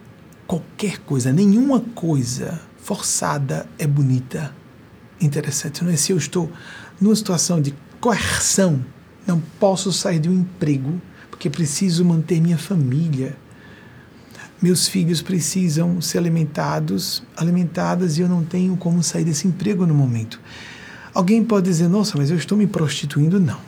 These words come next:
Não, isso não é. Fiquemos atentos, atentas. É claro que há pessoas que procuram certas carreiras ou certas áreas de empreendimento,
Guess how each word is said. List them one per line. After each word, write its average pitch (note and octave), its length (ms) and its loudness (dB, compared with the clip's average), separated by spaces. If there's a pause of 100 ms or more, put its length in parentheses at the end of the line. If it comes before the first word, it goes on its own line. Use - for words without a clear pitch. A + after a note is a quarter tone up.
(600)
Não, - 120 -14
isso - 200 -4
não F#3+ 80 2
é. D3+ 220 -2 (680)
Fiquemos A3 460 2
atentos, B2+ 460 -4
atentas. C3+ 360 -4
É F3 80 2
claro B3+ 560 4
que - 120 0
há A#3 60 4
pessoas F#3+ 580 2
que - 100 -8
procuram F3 480 -2
certas C#3+ 380 -4
carreiras C3 760 -6 (140)
ou A#3+ 140 2
certas D#3 760 -2 (140)
áreas D#3 640 -2 (440)
de E3 80 0
empreendimento, D3+ 840 2